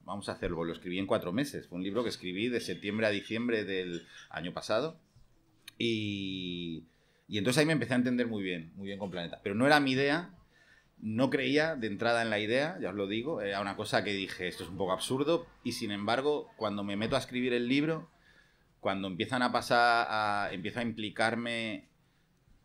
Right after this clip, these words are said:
mucho más emocionalmente que intelectualmente en el libro, eh, empiezo a pillarle el rollo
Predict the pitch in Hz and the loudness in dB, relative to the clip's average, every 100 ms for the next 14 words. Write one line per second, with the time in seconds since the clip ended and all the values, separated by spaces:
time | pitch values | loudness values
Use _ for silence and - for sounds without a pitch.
0 | _ - 123 139 143 151 135 123 123 120 | _ 0 4 4 4 4 4 4 4 4
1 | 120 113 113 117 98 - - 107 113 120 | 2 2 4 2 0 -4 -8 -2 0 0
2 | 113 110 104 101 101 98 - 107 101 98 | 0 -2 -2 -2 -2 -4 -2 0 0 0
3 | 107 113 123 107 95 98 110 147 180 - | -2 -2 -2 -2 -2 -4 -4 -4 -6 -14
4 | _ _ 101 98 98 95 92 87 85 85 | _ _ -4 -2 0 -2 -2 -4 -4 -4
5 | 82 78 - _ _ _ _ 104 92 107 | -6 -8 -14 _ _ _ _ -6 -4 -2
6 | 135 104 107 104 104 87 90 82 67 | -2 0 -2 0 -2 -2 -4 -6 -8